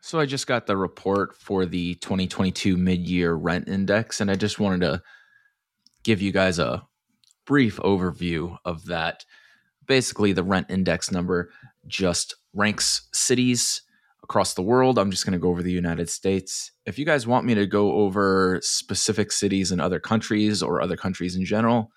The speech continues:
just let me know. But for today, I'm just gonna go over the United States. It just breaks down each area by city, and the most expensive city on the list is New York City.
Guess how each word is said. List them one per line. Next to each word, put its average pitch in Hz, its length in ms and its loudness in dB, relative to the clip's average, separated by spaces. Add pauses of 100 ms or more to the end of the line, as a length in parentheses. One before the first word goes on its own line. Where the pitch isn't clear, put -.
(260)
just - 200 -4
let - 80 2
me 98 100 -4
know. 78 200 -2
But - 100 -16
for - 100 -20
today, 117 140 0
I'm 101 80 2
just 90 160 -6
gonna 90 140 -4
go 85 80 -2
over 80 100 -2
the 85 60 -4
United 82 240 -4
States. - 480 -2 (1500)
It 110 100 -2
just 117 220 0
breaks 110 260 0
down 101 380 2 (160)
each 117 320 -2
area 107 340 4
by 92 220 0
city, 123 580 2 (160)
and 90 640 2
the - 180 -2
most 95 280 2
expensive 98 420 -2
city 92 260 0
on 85 120 2
the 78 100 2
list 98 300 0
is 87 180 -6
New 92 140 4
York 117 220 2
City. 127 380 0